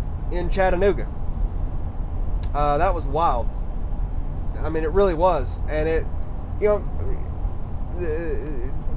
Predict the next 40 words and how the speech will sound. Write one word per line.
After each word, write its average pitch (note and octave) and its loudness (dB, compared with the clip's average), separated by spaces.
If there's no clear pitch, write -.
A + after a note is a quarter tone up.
Chattanooga, G3+ 4
that, F#3 4
that's G3+ 2
where G#3+ 4
the F#3 2
whole F#3+ 4
hashtag F#3 2
Nooga F3 4
Strong F3 2
came C#3+ 2
from C#3+ 2
and C#3+ 2
everything. C#3 0
And, B2+ -2
and, C#3+ 0
and, - 0
you D3 -2
know, D3 0
we D#3 2
tried E3 2
to - 2
find D#3+ 2
ways D#3 2
to, C#3 0
I D#3 -2
guess E3+ 0
you'd D3 0
say, D#3+ 0
come E3+ 0
together. D#3+ 2
I, E3+ 4
I - 4
don't G#3+ 4
know. G3 8
It, G3+ 2
it G#3+ 6
was G#3 6
just A#3 2
such G#3+ 4
a, D#3+ 0